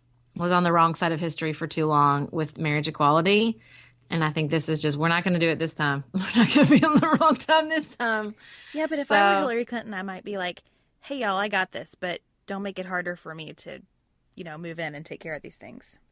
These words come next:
Speaker 1: Yeah, but I mean, that's the, that's the exact calculation people get onto her about. So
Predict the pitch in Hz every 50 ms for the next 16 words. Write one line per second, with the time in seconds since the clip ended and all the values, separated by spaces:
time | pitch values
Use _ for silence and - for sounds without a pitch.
0 | _ _ _ - 440 508 359 254 226 240 240 240 233 240 240 254 285 302 - 269
1 | 240 208 - - 233 247 240 - - 226 208 180 180 196 185 - - - 185 190
2 | - 180 175 175 180 - 180 180 190 170 165 156 160 151 151 160 151 151 - 135
3 | 127 127 123 131 123 123 - - - - 151 151 151 151 151 147 151